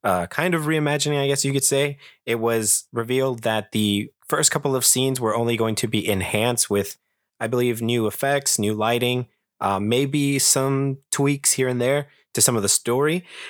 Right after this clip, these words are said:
And after a certain part, it would be just completely new stuff. So that was something I was looking forward to. I do love the Spaceship Earth attraction.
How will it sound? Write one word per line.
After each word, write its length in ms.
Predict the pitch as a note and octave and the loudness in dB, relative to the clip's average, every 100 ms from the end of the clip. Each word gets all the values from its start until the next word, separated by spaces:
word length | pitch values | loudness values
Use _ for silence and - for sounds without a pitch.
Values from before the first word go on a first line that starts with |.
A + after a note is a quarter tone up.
| - | -6
And 340 | - A2 G#2+ G#2+ | -2 0 0 0
after 240 | G#2+ - | 0 0
a 60 | A2+ | 0
certain 320 | - A#2 A2+ | 2 0 -2
part, 380 | - A2 G#2+ - | -2 -2 -2 -2
it 80 | G#2 | -2
would 220 | G2+ G2 | -2 -2
be 180 | G2+ G2 | 0 2
just 200 | G2+ - | 2 0
completely 680 | A#2 C3 C3+ A#2+ A2+ A2 - _ | 0 0 0 0 0 -2 -8 _
new 520 | - A2 A2+ A2+ A#2+ B2 _ | -4 0 2 2 0 -4 _
stuff. 480 | - - A2+ C#3 - - - - - _ | -8 0 0 0 -6 -12 -18 -18 -20 _
So 360 | - A#2+ A2+ G#2+ | -2 0 0 0
that 240 | A#2+ E3+ E3+ | 0 0 0
was 320 | D#3+ D3 D3 | 0 0 2
something 380 | - D3+ D3+ A#2 | 2 2 0 0
I 160 | B2 | 0
was 300 | B2 A#2+ A#2+ | 2 0 0
looking 280 | B2 C3+ B2+ | 0 0 -2
forward 360 | - A#2+ B2 A#2+ | 0 0 0 0
to. 260 | C3 B2 | 0 2
I 80 | G#2 | 0
do 320 | G2 G#2+ G#2+ | 0 0 0
love 300 | G2+ G2+ G2+ | 2 0 0
the 100 | G2+ | 0
Spaceship 400 | - A2 - G2+ | 0 2 2 0
Earth 200 | - G2+ | 0 0
attraction. 600 | G#2+ - A2+ - B2+ C3 | 0 2 0 0 0 -2